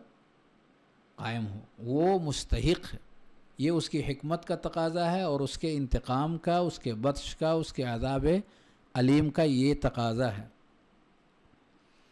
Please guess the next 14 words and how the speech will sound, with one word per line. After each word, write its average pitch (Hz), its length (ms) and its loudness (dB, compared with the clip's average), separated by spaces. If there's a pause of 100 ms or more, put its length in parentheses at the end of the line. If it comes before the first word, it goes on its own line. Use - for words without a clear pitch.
(1300)
तो - 120 -10
अगर 208 420 4 (1000)
यही 143 500 2
बात 165 320 2
होती 131 400 -2 (680)
जो 131 280 0
कि 156 200 -4
लोग 143 540 0
कहते 143 360 0
हैं 156 480 0 (540)
कि - 100 -10
अल्लाह 156 500 2
रब्बुल 151 320 0
आलमीन 143 760 2